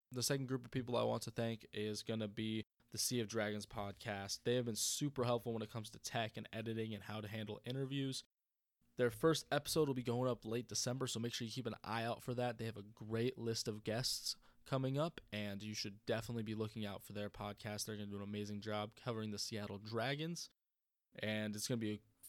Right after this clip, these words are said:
really fun building this community of, um, fan podcasts with them specifically. So make sure you keep a lookout for that next episode coming up here in late December.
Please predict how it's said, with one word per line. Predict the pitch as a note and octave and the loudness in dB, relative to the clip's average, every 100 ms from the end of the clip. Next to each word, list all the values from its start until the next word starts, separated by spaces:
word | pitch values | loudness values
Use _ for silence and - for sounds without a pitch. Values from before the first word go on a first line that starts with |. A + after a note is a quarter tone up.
| C3+ | 2
really | C3 B2+ | 6 6
fun | A#2+ B2 A#2+ | 4 2 2
building | A2+ A#2 A2+ A2 | 2 2 2 0
this | A2 | -2
community | - A2 A2 G#2+ G#2 G#2 | -2 -2 0 0 0 -2
of, | G2+ | -2
um, | D#2 G2+ G#2 - | -4 -4 -6 -4
fan | A2+ A2 | -2 -2
podcasts | G#2+ - A2+ - C3+ B2+ - | -2 -4 -4 -2 0 0 -2
with | A2 - | -6 -4
them | G#2+ A2 G#2+ | -2 -2 -2
specifically. | - - - A2 A2 A#2+ A#2 - - - | -4 -6 -6 -6 -2 -2 -2 -6 -18 -4
So | - B2 A2+ G#2+ - | 6 8 8 6 2
make | G#2+ A#2+ | -2 -2
sure | - | -2
you | A2+ | -4
keep | B2 A2 | -4 -2
a | |
lookout | A2 G#2+ G2+ - | -2 -2 -4 -4
for | G#2+ | -4
that | G#2+ | -2
next | G#2 G#2 - - | -2 -2 -4 -6
episode | A2 A2+ G#2+ G2+ | -6 -4 -4 -4
coming | - A2+ A2 | -4 -2 0
up | G#2 - | -2 -4
here | A2 G#2 | -4 -2
in | G#2 | -2
late | G#2 - | -4 -4
December. | F#2+ - G2+ G2 | -2 0 0 -4